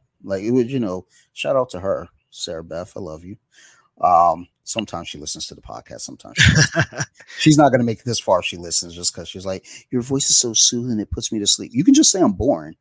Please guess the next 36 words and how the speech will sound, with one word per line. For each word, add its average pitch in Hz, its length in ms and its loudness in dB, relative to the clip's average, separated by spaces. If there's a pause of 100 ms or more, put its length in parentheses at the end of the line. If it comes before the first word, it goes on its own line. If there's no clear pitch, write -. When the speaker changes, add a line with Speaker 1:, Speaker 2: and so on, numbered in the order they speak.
(340)
Speaker 1:
That's - 200 -8
okay. 165 360 -2 (560)
Like, 101 280 -8 (180)
it, 123 160 -4
it's 131 180 -4
okay 147 180 -4
if 131 120 -4
you 131 60 -14
call 127 140 2
me 110 100 -6
boring. 82 300 -12 (640)
But, 110 200 -2
um, 95 500 0 (400)
her, 113 400 2
uh, 98 300 0
friend 104 640 -4 (180)
had 104 380 -8
made 107 380 -8
a 92 420 -14
comment 98 580 -8
many 110 260 -8
years 107 260 -8
ago 92 140 -10
about 80 260 -12
jiu-jitsu, 82 580 -10 (460)
where 98 160 -10
she 101 180 0
was 98 140 -8
like, 95 260 -10
you 127 140 2
know, 110 220 -2
"Well, 104 300 -4
we 113 120 -4
don't 135 120 0
wanna 127 160 -4
put, 107 340 -4